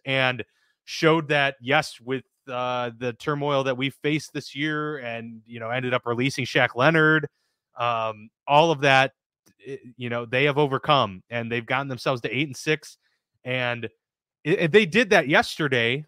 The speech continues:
or Saturday without Michael Pittman, M-, Pittman for the majority of the game and without their starting, uh, or their backup running back, who was their starting running back in Zach Moss. So that's, you gotta feel great if you're Indy,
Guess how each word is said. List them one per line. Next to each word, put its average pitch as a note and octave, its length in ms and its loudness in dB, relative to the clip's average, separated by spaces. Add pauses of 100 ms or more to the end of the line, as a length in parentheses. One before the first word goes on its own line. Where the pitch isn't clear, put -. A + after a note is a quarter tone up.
or C3 220 0
Saturday B2 720 0 (380)
without G3+ 360 6
Michael E3 280 2
Pittman, A#2 440 -6
M-, B2+ 240 -10
Pittman B2 260 -6
for - 100 -10
the A#2+ 80 -6
majority A2+ 400 -4
of G#2+ 60 -6
the G#2+ 40 -10
game A2+ 240 -4
and B2+ 80 -4
without D3+ 300 0
their D#3+ 100 -4
starting, D#3+ 500 0
uh, D3+ 300 2
or C#3+ 240 -10
their C3+ 140 -2
backup C#3+ 520 4
running A#2+ 300 2
back, A#2 220 0
who D3 100 -4
was C3 140 -2
their C3 120 -4
starting E3 380 2
running A2 240 -2
back A#2 180 0
in A#2 80 -10
Zach B2+ 220 -4
Moss. D3+ 300 0 (380)
So B2+ 280 2
that's, B2 320 4
you D#3+ 180 -2
gotta G#3 180 4
feel C#3+ 200 0
great E3 340 4
if C3+ 140 -4
you're B2 140 -2
Indy, A2+ 260 -4